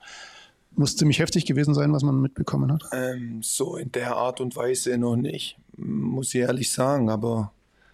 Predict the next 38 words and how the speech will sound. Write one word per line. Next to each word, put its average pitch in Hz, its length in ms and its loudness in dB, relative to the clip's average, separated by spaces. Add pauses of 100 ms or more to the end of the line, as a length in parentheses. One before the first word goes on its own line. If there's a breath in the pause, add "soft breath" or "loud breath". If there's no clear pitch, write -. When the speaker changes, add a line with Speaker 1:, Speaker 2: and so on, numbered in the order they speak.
(420 soft breath)
Speaker 2:
ähm, 117 300 -2
es - 300 -8
ist - 440 -2
soweit 113 680 0
gut, 131 260 -2
dass 123 160 -4
ich 113 180 -4
wieder 113 200 0
auf 113 80 -4
dem 117 120 -4
Platz 131 220 -2
stehen 123 280 -2
kann, 117 200 0
dass - 240 -4
ich - 60 -8
mit 131 140 -8
den 110 120 0
Jungs 120 300 2
tagtäglich 120 580 -2
trainieren 127 420 0
kann. 117 420 -4
Das 113 180 -2
ist 110 180 -8
das 107 160 -6
Wichtigste. 120 600 -2 (640 loud breath)
Und, 110 500 2
ähm, 104 480 0
ja, 107 220 -2
die 107 160 -2
Zeit, - 280 -2
um 104 120 -2
sich - 240 -4
auszuruhen, 101 540 -2
die 101 100 -4
kommt 107 280 -4
dann 104 120 -4
schon 104 180 -4
irgendwann. 101 420 -12